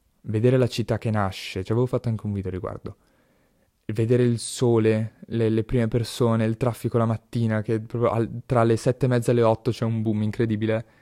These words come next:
mi rilassa veramente, mi fa partire bene. E una volta che torno a casa dopo la palestra ho detto: "Ok, questo l'ho fatto". E mentalmente non potete capire quanto aiuti. Cioè,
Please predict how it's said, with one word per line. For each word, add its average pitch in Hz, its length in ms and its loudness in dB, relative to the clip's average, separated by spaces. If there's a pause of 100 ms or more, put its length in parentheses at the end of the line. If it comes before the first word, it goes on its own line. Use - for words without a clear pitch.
(380)
mi 127 160 6
rilassa 113 480 4
veramente, 107 340 0
mi 113 100 0
fa 120 140 2
partire 120 440 2
bene. 139 420 2 (480)
E - 80 2
una 131 120 6
volta 147 240 6
che 147 80 4
torno 131 180 2
a 120 60 2
casa 117 240 2
dopo 113 180 2
la 123 80 4
palestra 127 440 2
ho 139 40 2
detto: 117 220 0
"Ok, 113 440 -4 (140)
questo - 300 -2
l'ho 107 60 0
fatto". 104 500 -6 (920)
E 117 120 2
mentalmente 139 800 6
non 123 120 4
potete 117 280 0
capire 110 360 2
quanto 101 500 2
aiuti. 98 580 -2 (800)
Cioè, 110 260 2